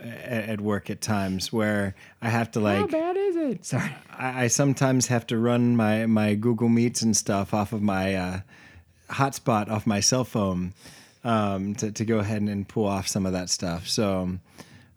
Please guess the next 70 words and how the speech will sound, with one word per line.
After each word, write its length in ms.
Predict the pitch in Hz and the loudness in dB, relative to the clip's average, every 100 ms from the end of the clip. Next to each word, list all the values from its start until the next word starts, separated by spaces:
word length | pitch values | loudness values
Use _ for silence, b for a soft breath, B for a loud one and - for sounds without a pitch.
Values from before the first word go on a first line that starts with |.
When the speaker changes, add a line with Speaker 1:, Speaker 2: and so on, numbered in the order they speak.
| - | -8
Speaker 1:
um, 500 | 104 92 87 90 104 - b b b b b _ _ _ | -6 -4 -6 -8 -10 -14 b b b b b _ _ _
yeah. 200 | 190 220 - _ _ | -8 -6 -8 _ _
So 200 | - 147 | 0 2
T-Mobile, 480 | 131 - 160 156 143 | 4 4 4 6 4
at 80 | 139 | 4
least 200 | 143 139 | 4 2
hotspot 440 | 139 165 - 123 | 0 -2 0 0
off 160 | 110 101 | 2 0
my 120 | 104 | -2
phone 240 | 95 101 95 | 0 0 2
is 80 | |
not 200 | 104 92 | 2 0
bad, 240 | - 98 104 | -2 0 0
depending 400 | 104 107 98 92 | -2 -2 -2 -2
on 100 | 92 | -4
where 120 | 95 | -4
you're 200 | 90 90 | -4 -4
at. 180 | 95 135 - B B B | -6 -8 -14 B B B
Speaker 2:
I 80 | - | -4
haven't, 380 | 180 240 233 - - _ _ _ - | -2 0 0 -2 -10 _ _ _ 0
I've 160 | 143 | 2
never 240 | 156 185 214 | 4 4 2
really, 280 | 190 156 | 2 2
well, 180 | 151 160 | 2 4
I 100 | 170 | 6
have 160 | 165 175 | 6 4
a 40 | |
couple 280 | - 139 123 | 0 -2 -2
of 60 | 117 | -2
times 200 | 120 123 | -2 -2
just 180 | 127 | -2
for, 240 | - 131 127 | 0 0 0
like, 200 | 120 110 | -2 -4
emergency 560 | 107 107 147 120 147 | -2 0 0 0 -2
<clears throat> 0 | |
stuff. 360 | 139 - 151 143 - _ _ _ _ _ _ _ _ | -4 -2 -2 -2 -14 _ _ _ _ _ _ _ _
I'm 80 | 139 | -2
watching 160 | 156 151 | -2 -2
my 80 | |
battery 360 | 113 107 117 120 | -6 -4 -4 -4
deplete 280 | 104 104 117 | -6 -6 -6
here, 100 | 113 | -6
so 140 | 104 | -6
now 40 | 120 | -6
I'm 80 | 110 | -6
closing 340 | - 120 110 | -4 -4 -4
a 20 | |
bunch 180 | 104 107 | -6 -6
of 60 | 107 | -8
crap. 280 | - 107 - | -8 -8 -8
Why 180 | 147 139 | -8 -6
on 220 | 196 254 | -6 -2
earth 100 | 208 202 | -4 -2
did 80 | |
I 40 | 185 | -2
have 120 | 180 | -2
my 100 | 139 | -4
Garmin 480 | 110 - 123 185 127 | -6 -10 -4 -2 -4
stuff 160 | - 113 | -6 -10
Speaker 1:
Hey, 60 | |
hey, 160 | 180 127 | -4 -2
Speaker 2:
behind 160 | 123 107 | -2 -2
Speaker 1:
since 200 | 123 117 | -2 0
Speaker 2:
me? 60 | |
Speaker 1:
I've 80 | 196 | -2
just 180 | 226 127 | -2 0
done 180 | 139 117 | 2 2
advertising 580 | 123 135 120 127 113 104 | 2 2 4 4 4 2
for 140 | 101 | -2
T-Mobile, 600 | 120 113 107 120 95 87 | 2 4 4 4 0 -4